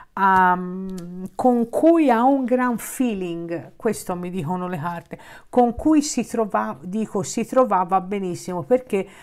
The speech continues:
insomma, qui vedo l'eremita, l'appeso, quindi qui sicuramente qualcosa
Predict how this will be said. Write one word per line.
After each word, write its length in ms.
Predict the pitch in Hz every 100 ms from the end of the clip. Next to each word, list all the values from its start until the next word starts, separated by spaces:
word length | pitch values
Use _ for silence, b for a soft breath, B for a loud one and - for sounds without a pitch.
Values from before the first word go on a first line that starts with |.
| B
insomma, 260 | - 214 185
qui 160 | 247
vedo 260 | 208 208 202
l'eremita, 600 | 190 190 190 226 240 202
l'appeso, 480 | 185 180 - 220 202
quindi 340 | 196 214 208
qui 220 | - 277 285
sicuramente 760 | - 175 208 202 247 269 226
qualcosa 680 | 165 180 - 233 233 214 202